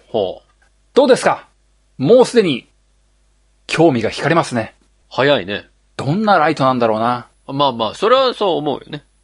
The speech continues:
Speaker 2: この前振りだよ。
Speaker 1: うん。
Speaker 2: もう一日の九十パーセント耐えうる光ってなんだろうな。
Speaker 1: なんだろうね。
Speaker 2: うーんって。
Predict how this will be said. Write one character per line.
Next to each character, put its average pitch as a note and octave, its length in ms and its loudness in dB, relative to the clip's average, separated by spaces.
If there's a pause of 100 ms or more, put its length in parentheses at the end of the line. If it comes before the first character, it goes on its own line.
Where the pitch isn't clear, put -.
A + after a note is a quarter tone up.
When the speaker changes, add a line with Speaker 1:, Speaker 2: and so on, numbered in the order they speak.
Speaker 2:
こ F3+ 180 0
の A#3+ 140 6
前 F3+ 240 4
振 D#3+ 120 -2
り E3 60 2
だ E3 80 2
よ。 E3 140 -2 (640)
Speaker 1:
う A2 60 -12
ん。 F#2 260 -12 (200)
Speaker 2:
も A2 280 0
う C#3+ 40 4
一 C#3+ 160 0
日 G3+ 200 -2
の C4+ 100 0
九 A3 260 0
十 C4+ 140 2
パ C4 220 0
ー A#3+ 40 0
セ C4 120 -2
ン A#3 40 0
ト E3+ 100 2
耐 E3+ 340 -4
え A#3+ 40 2
う C4+ 100 2
る C4 120 0
光 - 280 -8
っ - 20 -12
て - 100 -6
な F#3 100 -4
ん B3+ 60 -2
だ C#4+ 80 0
ろ C#4 60 0
う - 20 0
な。 C4+ 360 0
Speaker 1:
な B2 160 -8
ん F3 60 -8
だ - 100 -2
ろ B2+ 140 -2
う - 20 0
ね。 B3 120 0
Speaker 2:
う - 40 2
ー C#4+ 40 0
ん C#4+ 200 0
っ - 20 -10
て。 - 200 -20